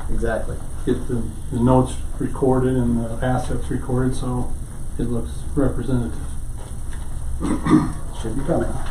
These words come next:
Speaker 1: You think, Tim? Yep. Under items A, B, and C, we have a motion to approve the consent agenda and seconded. Is any further discussion on that motion?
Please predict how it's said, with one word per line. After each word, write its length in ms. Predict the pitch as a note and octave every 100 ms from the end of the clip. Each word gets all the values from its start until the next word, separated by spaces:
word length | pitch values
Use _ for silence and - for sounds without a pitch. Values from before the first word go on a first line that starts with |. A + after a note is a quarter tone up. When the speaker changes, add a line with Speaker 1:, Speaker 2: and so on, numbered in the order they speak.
| - - - - -
Speaker 1:
You 80 | A2+
think, 300 | - A#2+ A#2+
Tim? 240 | - E3 D3+ - -
Yep. 100 | - - - - - - - - - - - - - - - - - - - - - - - - - - - -
Under 160 | C3+ C#3
items 300 | D3+ D3 C3+
A, 160 | D#3+ D#3+
B, 140 | E3
and 120 | D#3 -
C, 340 | D3+ D3+ D#3+ - -
we 100 | C3
have 140 | C3+ C3+
a 20 |
motion 320 | C#3 C#3 -
to 140 | C3+
approve 240 | B2+ D3+ D3
the 60 | C#3+
consent 360 | B2+ - C#3+
agenda 320 | C#3 C3+ C#3+
and 220 | D#3+ - -
seconded. 460 | C#3 C#3 E3 E3
Is 120 | - - - - - -
any 140 | B2+ B2
further 300 | B2+ C#3 C#3+
discussion 460 | - D3+ C#3 E3+
on 140 | C#3 B2+ - - - - -
that 80 | -
motion? 320 | C#3 D#3+